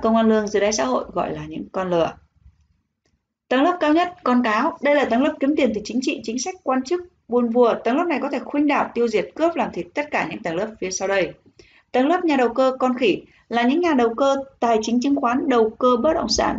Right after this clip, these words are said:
đầu cơ tiền tệ vàng, những con khôn ngoan có thể tránh được sự cướp bóc của chính sách cũng như chộp giật được cơ hội. Bằng cách nào tránh được kiếp nạn này thì con khỉ này sẽ để trở thành con khỉ thông minh, tôi sẽ trình bày ở dưới. Ba là chủ doanh nghiệp,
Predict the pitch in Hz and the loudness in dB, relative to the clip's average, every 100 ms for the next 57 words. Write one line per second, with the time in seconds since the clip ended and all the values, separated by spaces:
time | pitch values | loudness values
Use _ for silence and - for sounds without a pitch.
0 | 220 196 190 190 233 226 190 170 190 - | 0 2 2 2 0 2 0 2 0 0
1 | - 185 175 180 285 - 269 254 247 - | -4 -4 -4 -4 -6 -2 0 0 -2 0
2 | 285 277 269 269 269 240 - 240 262 - | 2 4 4 4 4 2 0 -4 -4 -4
3 | 233 269 - - - 262 285 - 202 190 | 0 2 0 -2 -4 -2 -2 -2 -6 -6
4 | 208 - - 277 262 247 208 - 180 180 | -8 -8 -6 -4 -2 -2 -2 -2 -4 -4
5 | 160 - 190 202 - - - - - 226 | -6 -6 -4 -2 -4 -8 -20 -20 -4 0
6 | 254 349 330 247 220 220 285 320 349 349 | 0 0 0 0 0 -2 -2 0 -2 -2
7 | 247 202 190 170 - _ _ _ _ _ | -2 0 0 -2 -6 _ _ _ _ _
8 | - 240 285 285 285 202 185 170 - 240 | -4 0 2 2 0 0 0 -2 -4 -2
9 | 240 - 175 170 190 202 190 - 202 214 | -2 -2 -6 -6 -6 -4 -6 -4 -4 -2
10 | 202 180 180 - - 170 160 160 156 160 | -2 -4 -6 -6 -8 -8 -6 -8 -6 0
11 | 175 247 - _ _ _ _ _ _ 220 | 0 0 -6 _ _ _ _ _ _ -2
12 | 269 277 220 - 139 190 202 185 | 0 2 0 0 -2 -2 -2 -2